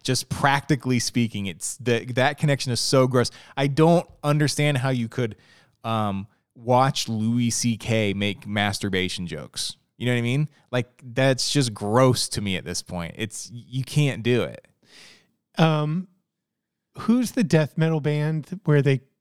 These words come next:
Speaker 2: actually killed somebody and then they sang a song about them?
Speaker 1: <laughs> Yeah, I don't
Speaker 2: about
Speaker 1: know.
Speaker 2: actually mur-, the, the
Speaker 1: Uh-huh. <laughs>
Speaker 2: murder.
Speaker 1: Right.
Speaker 2: <laughs> Like, there's that too.
Speaker 1: Yeah.
Speaker 2: Jeez, I can't listen to this murder ballad anymore.
Speaker 1: <laughs>
Speaker 2: He actually killed somebody.
Speaker 1: Yeah.
Speaker 2: Well, that, that's also true in, like,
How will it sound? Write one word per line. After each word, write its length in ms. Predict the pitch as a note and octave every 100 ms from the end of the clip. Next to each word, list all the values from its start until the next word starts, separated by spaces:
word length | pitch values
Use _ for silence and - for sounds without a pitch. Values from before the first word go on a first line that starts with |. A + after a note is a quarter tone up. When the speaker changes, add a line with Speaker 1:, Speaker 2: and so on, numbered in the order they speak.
| -
Speaker 2:
actually 320 | D3 - D3+
killed 300 | - D3+ C3+
somebody 360 | - D3 C#3+ C#3+
and 80 | C3+
then 80 | B2+
they 80 |
sang 320 | B2 - C#3 C3
a 40 |
song 300 | - C#3 C#3+ -
about 300 | C#3 F#3+ D#3+
them? 100 | C#3+
Speaker 1:
<laughs> 40 |
Yeah, 180 | - A2 -
I 100 | B2
don't 200 | - B2+
Speaker 2:
about 280 | - F#3 -
Speaker 1:
know. 80 | E3+
Speaker 2:
actually 300 | - F3 F3
mur-, 260 | E3+ E3
the, 140 | - E3 - F#3
the 100 | D#3+
Speaker 1:
Uh-huh. 760 | A#2 A#2 C3 A#2 A#2 A2+ G3+ C#3
<laughs> 100 | -
Speaker 2:
murder. 80 | B2+
Speaker 1:
Right. 320 | G#2+ G#2 G2
Speaker 2:
<laughs> 100 | G#2 - - - _ _ _ - - - -
Like, 140 | A#3
there's 240 | F3 G#3+ D#3
that 320 | F#3 D#3+ C#3+
too. 260 | F3 D#3+ C#3
Speaker 1:
Yeah. 340 | A#2+ A2 F2 F2 F2+ -
Speaker 2:
Jeez, 280 | - C4 F#3
I 40 | F3+
can't 260 | - A3+
listen 240 | F3 D#3 D#3
to 40 |
this 180 | C#3 C3+
murder 420 | D3 C#3 C3+ C#3+ D3+
ballad 420 | C#3+ D3+ D#3+ E3+
anymore. 540 | F3+ F3+ F#3 C#3 -
Speaker 1:
<laughs> 40 | -
Speaker 2:
He 100 | G#3
actually 320 | A3 - G#3
killed 260 | F#3+ - -
somebody. 300 | D3+ C#3 C3 D3 D3 C3 A2
Speaker 1:
Yeah. 80 | A2
Speaker 2:
Well, 260 | C4 C#4 B3
that, 200 | B3 G#3
that's 240 | G#3 A#3 A#3
also 260 | A#3+ C4
true 440 | A#3 - G#3+ G#3+ G#3+
in, 120 | G3
like, 280 | G3 F#3